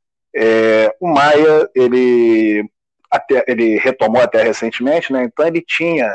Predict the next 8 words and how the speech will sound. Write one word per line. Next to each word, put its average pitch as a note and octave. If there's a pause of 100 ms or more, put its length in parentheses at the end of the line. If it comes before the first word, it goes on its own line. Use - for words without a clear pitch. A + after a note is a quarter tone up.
essa A2+
liga G#2
lá G2
na, G2+
na G2+
garagem A2
dele, C3+
né? B2+